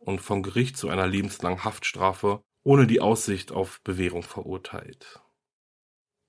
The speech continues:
„Ich kann wirklich nicht erklären, warum das alles passieren musste. Aber ich denke, das hat vor allem mit meiner Geisteskrankheit zu tun“, erklärte B J dem Richter und der Staatsanwaltschaft.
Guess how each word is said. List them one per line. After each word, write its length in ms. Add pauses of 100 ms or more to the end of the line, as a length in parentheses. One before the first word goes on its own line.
(120)
„Ich 140
kann 240
wirklich 320
nicht 220
erklären, 460
warum 260
das 180
alles 220
passieren 440
musste. 500 (720)
Aber 160
ich 80
denke, 240
das 240
hat 100
vor 180
allem 220
mit 160
meiner 220
Geisteskrankheit 800
zu 140
tun“, 400 (500)
erklärte 400
B 160
J 260
dem 120
Richter 340
und 100
der 80
Staatsanwaltschaft. 1040